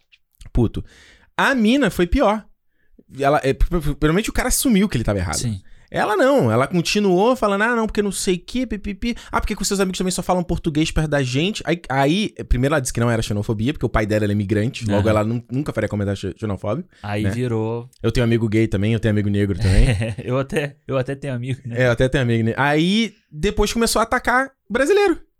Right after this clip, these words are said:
Speaker 2: Aham.
Speaker 1: Sendo que quando a gente tava com eles, a gente não falou português. Ou melhor, eu só falei português com a, a, a,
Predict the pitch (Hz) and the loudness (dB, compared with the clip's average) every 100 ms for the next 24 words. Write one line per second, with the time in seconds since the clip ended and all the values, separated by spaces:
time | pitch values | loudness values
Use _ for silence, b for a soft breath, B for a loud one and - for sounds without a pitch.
0 | - - - 104 - - 233 247 - 196 | -18 -14 -10 -4 -2 0 0 0 -4 -4
1 | - 247 254 208 - 180 180 147 151 190 | 0 0 0 0 0 0 0 2 2 2
2 | 127 131 151 - - 156 208 165 135 - | 2 0 -2 -2 0 0 0 0 2 0
3 | 107 90 80 - 147 127 - 131 139 175 | 0 -4 -6 -4 0 0 0 -2 -2 0
4 | 190 180 135 135 131 147 - - 160 185 | 0 0 -2 -2 -2 -2 0 0 2 0
5 | 262 - - - - 107 117 - 113 123 | -4 -6 -4 -2 -4 -4 -6 -2 0 2
6 | - 113 120 135 | 2 2 0 -2